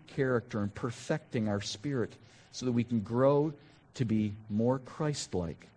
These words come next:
which is your eternal purpose and commitment in us. Lord, we thank you that we need not fear hard times, but that we can still have joy and peace and grace and strength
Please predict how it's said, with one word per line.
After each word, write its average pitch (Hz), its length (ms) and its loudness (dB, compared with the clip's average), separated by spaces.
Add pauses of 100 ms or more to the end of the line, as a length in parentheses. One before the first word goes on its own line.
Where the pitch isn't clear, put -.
(680)
which 104 180 -4
is 101 120 -4
your 113 140 0
eternal 135 580 -4 (120)
purpose - 580 -6 (360)
and 95 120 -8
commitment 127 420 -6 (280)
in 92 140 -4
us. - 340 -10 (680)
Lord, 117 200 4
we 113 80 2
thank 143 400 0
you 156 180 -2 (600)
that 104 100 0
we 117 160 4
need 139 180 4
not 107 220 2
fear 160 580 2 (180)
hard 160 280 4
times, 165 600 0 (680)
but 104 120 -2
that 107 100 0
we 120 100 2
can 107 200 0
still 143 400 2
have 107 300 -2
joy 135 560 0 (280)
and 92 220 -4
peace - 560 -4 (120)
and 95 160 -4
grace 127 460 0
and 107 100 -2
strength - 460 -4